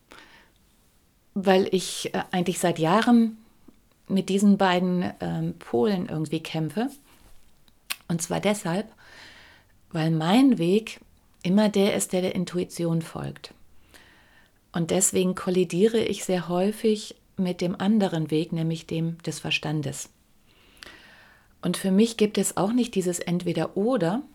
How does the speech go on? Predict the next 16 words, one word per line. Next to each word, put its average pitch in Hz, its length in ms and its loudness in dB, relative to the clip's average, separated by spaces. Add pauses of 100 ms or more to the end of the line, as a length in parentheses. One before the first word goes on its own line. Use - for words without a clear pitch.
(560)
Für 180 160 -6
mich 170 260 -4
gibt 185 340 -8
es 330 280 -6 (1400)
den 165 260 -2
Auslöser, 147 840 2
diesen 147 240 -4
inneren 165 360 -2
Impuls, 160 600 0
das - 200 6
Bauchgefühl, 151 720 -2
und 143 160 -8
das - 160 -8
ist - 180 -8
die 165 80 -4
Intuition. 143 840 -6